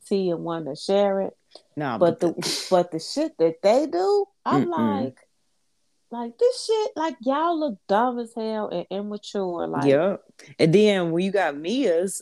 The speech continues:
Speaker 2: out there who can't even relay the message, right?
Speaker 1: Right, girl. That ditzy motherfucker.
Speaker 2: Just dumb as hell.
Speaker 1: Well, that's what I, that's how I interpret it.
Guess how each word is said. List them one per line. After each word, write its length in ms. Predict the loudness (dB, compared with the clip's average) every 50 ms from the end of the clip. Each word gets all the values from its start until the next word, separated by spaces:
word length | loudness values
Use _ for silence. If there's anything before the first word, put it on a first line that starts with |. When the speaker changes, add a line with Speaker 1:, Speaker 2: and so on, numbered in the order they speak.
| -8 -6
Speaker 2:
out 260 | -4 -4 -4 -4 -2 -2
there 200 | 0 0 0 0
who 140 | 0 -2 -2
can't 260 | -2 -2 -2 0 0
even 460 | 0 -2 -2 -2 -4 -6 -6 -8 -10 -12 _ _ _ _ _ _ -10
relay 500 | -6 0 2 4 4 6 6 4 4 4
the 120 | 2 0 -2
message, 540 | -2 -4 -4 -4 -4 -4 -6 -6 -6 -4
right? 400 | -6 -6 -4 -4 -4 -6 -6 -8 -12 _ _ _ _ _ -20 -12 -8
Speaker 1:
Right, 420 | -2 2 4 4 4 4 2 0 -4 -2 0
girl. 480 | 2 4 4 4 4 2 -2 -6 -12 _ _ _ _ _ _ _ _ _ _ _ _ _ _ _ _ _ _ _ 2
That 280 | 2 4 4 2 0
ditzy 320 | -2 -2 -2 -2 -4 -8 -10
motherfucker. 760 | -8 -8 -8 -10 -10 -12 -14 -14 -16 -16 -16 -18 -20 -20 -20 _ -12
Speaker 2:
Just 320 | -8 -4 -4 -4 -4 -6 -6
dumb 260 | -4 -4 -2 -2 -2 -4
as 120 | -4 -6 -6
hell. 380 | -6 -6 -6 -8 -10 -14 -18 _ _ _ _ _ _ _ _ _ _ _ _ _ _ _ _ _ _ _ _ _ _ _ _ _ _ _ _ _ _ _ _ _ _ _ _ _ _ _ _
Speaker 1:
Well, 120 | -6 0 2
that's 240 | 4 4 2 2
what 100 | 4 4 4 4
I, 240 | 4 2 -2 -4 -4
that's 220 | -4 -4 -6 -6 -6
how 200 | -4 -4 -2 -4
I 140 | -4 -6 -8
interpret 680 | -8 -10 -12 -12 -14 -14 -12 -12 -12 -12 -14 -14 -12 -12
it. 160 | -12 -12